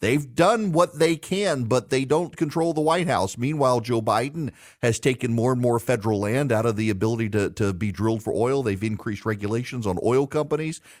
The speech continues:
They've declared war on fossil fuels and said they want to put oil companies out of business to deter investment from those companies. They pumped a lot of money into the economy, causing inflation.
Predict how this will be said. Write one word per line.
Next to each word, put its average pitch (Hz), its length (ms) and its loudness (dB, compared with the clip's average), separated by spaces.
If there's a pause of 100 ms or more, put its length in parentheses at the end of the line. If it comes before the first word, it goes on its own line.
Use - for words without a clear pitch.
They've 95 160 0
declared 101 360 -2
war 123 360 4
on 101 140 2
fossil 113 400 0
fuels 151 420 0
and 101 140 -2
said 107 120 -4
they 104 100 2
want 104 120 -2
to 90 60 -4
put 113 180 -2
oil 117 240 0
companies 117 400 -6
out 98 80 -2
of 85 100 -6
business 156 440 -4 (260)
to 120 100 0
deter 98 360 0
investment 120 500 0
from 131 160 0
those 113 220 0
companies. 156 460 -2
They 95 120 0
pumped 120 300 -6
a - 20 0
lot 104 220 0
of 92 60 -4
money 123 260 0 (100)
into 113 240 0
the 101 140 -2
economy, 143 420 -2
causing 104 400 -4
inflation. 156 640 -6